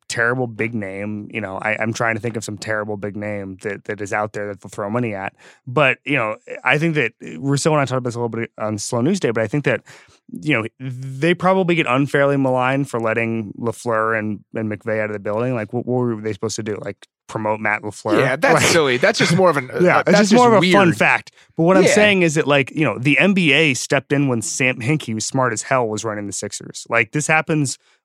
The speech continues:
Speaker 1: all the time when leagues are like, "You gotta stop doing it." You know, uh, the Major League Baseball made Sandy Alderson the Mets G M,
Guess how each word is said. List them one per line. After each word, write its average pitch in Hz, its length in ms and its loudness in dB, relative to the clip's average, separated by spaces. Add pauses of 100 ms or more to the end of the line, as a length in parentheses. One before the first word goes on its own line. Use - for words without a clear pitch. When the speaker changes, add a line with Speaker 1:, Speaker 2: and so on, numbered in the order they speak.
(120)
Speaker 1:
all 151 220 4
the 139 60 0
time 123 360 0
when 107 180 -6
leagues 110 280 -4
are 113 60 -4
like, 101 280 -6
"You 107 120 -8
gotta 107 260 -4
stop 101 240 -6
doing 104 200 -6
it." - 80 -14
You 117 60 -4
know, 104 160 -2
uh, 101 220 0
the 101 440 -2 (380)
Major 131 280 2
League 139 140 0
Baseball 113 440 0
made 107 200 -4
Sandy 107 300 -2
Alderson 107 440 -4
the 95 40 -10
Mets 101 300 -6
G 104 160 -6
M, 95 260 -12